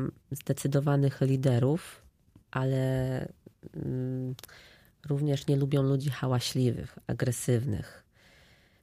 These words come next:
Czy ja mam spokój? Może trochę mam, może troszeczkę jestem wyciszona na tej mojej wsi,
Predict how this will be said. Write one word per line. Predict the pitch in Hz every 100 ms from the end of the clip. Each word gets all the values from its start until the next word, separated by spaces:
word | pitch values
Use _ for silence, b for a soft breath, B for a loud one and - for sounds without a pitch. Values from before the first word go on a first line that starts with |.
| b
Czy | -
ja | 156
mam | 160 160
spokój? | - - 156 - - 160 160 170 - _ - b b b b _
Może | 196 196 185
trochę | 185 - 160
mam, | 147 123 113
może | 127 131 139
troszeczkę | - 139 - - -
jestem | 135 - - 135
wyciszona | 147 - 151 - 147 120
na | 113
tej | 113
mojej | 123 127 120
wsi, | 120 - - - 120 139